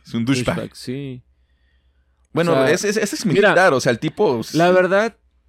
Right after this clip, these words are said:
Speaker 2: discrepo un poco con el tema de que es que venden las computadoras mil dólares más caras. Tú me lo mostraste el otro día. Tú puedes hacer tu computadora con tus medios. O sea, esta es una alternativa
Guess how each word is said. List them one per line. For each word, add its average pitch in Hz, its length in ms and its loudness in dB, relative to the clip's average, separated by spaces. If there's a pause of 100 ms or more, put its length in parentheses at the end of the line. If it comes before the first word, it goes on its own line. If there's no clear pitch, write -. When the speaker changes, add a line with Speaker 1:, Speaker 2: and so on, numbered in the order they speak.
(140)
Speaker 2:
discrepo 214 640 -4
un 226 120 -14
poco 196 440 -6
con 180 240 -6
el 135 120 -8
tema 156 260 -6
de 151 100 -6
que - 200 -20
es 196 160 -6
que 208 140 -4
venden 190 280 -4
las 165 120 -6
computadoras 139 640 -10
mil 147 200 -10
dólares 147 300 -6
más 131 220 -12
caras. 120 400 -12 (1800)
Tú 175 100 -2
me 196 80 0
lo 185 80 0
mostraste 135 480 -6
el 127 60 -8
otro 127 240 -12
día. 117 320 -10 (560)
Tú - 140 -8
puedes 156 260 -2
hacer 139 220 -8
tu 151 120 -16
computadora 123 560 -10
con 135 240 -14
tus 123 160 -20
medios. 120 580 -12 (800)
O 135 140 -6
sea, 127 300 -4 (580)
esta 160 340 -4
es - 140 -10
una 170 220 -8
alternativa 175 1040 -10